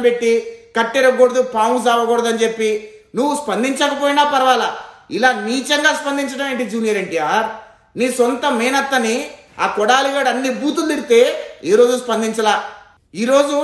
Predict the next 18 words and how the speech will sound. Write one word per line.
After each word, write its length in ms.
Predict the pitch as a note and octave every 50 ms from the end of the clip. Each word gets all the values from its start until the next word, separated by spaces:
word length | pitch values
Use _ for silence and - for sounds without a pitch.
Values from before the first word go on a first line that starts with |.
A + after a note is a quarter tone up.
| D4
నీ 80 | C#4+ C4 B3 - -
సొంత, 300 | B3 B3+ D4 C#4 - E4 D4+ - - - - - - - _ - D#3+
నీ, 80 | A3+ C#3 - - - - - F#3 A3
నీ 80 | C#4 C#4+ B3+ - -
సొంత 400 | B3+ C4 D4 E4 E4+ E4+ - E4 C#4+ G3+ - - - - E3+
నువ్వు 160 | B3+ C4 A3+ - B3
పేరు 200 | B3+ C#4 C#4+ D#4 D4 D4
పెట్టుకున్న 380 | C#4+ - - - D4 C#4 C4+ B3 - - - - D3 F3+
అంత 120 | G#3 A3+ A#3+ G#3+
పెద్ద 140 | A#3+ A#3 A#3+ A3 -
శిఖరం 320 | B3+ A#3+ - D4+ D#4 D4 C4 C4 - - - - - _ - - G#3
ఎన్టీ 220 | C#4 - E4 D#4+ D#4+ D#4
రామారావు 440 | D4+ D4+ D4+ D4+ D4 C#4+ C#4+ C#4 C4+ C4
గారి 140 | B3+ A#3+ - B3
పేరు 140 | C4 C4+ C4 C4
తీసేస్తే 420 | B3+ A3+ B3+ A3+ A3+ - A3+ A#3+ C#4+ F4 - - - - - D3 F3+
ఇలా 120 | G#3 A#3+ C4
నా 60 | C4+